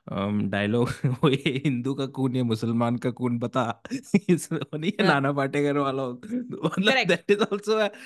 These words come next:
Speaker 1: woke, I mean, it's a moral universe, basically, of, of
Speaker 2: Yeah।
Speaker 1: certain।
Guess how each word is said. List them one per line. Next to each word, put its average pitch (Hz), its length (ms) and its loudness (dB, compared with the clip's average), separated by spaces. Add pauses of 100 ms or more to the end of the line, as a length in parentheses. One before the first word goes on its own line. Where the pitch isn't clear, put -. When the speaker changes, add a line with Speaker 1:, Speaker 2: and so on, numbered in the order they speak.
(500)
Speaker 1:
woke, 208 240 6 (300)
I - 0 -
mean, 190 140 -2
it's 180 300 0
a - 0 -
moral 190 520 0
universe, 156 540 -8
basically, 120 560 0
of, - 20 -6
of 120 200 -2
Speaker 2:
Yeah। 117 100 0
Speaker 1:
certain। 107 480 -4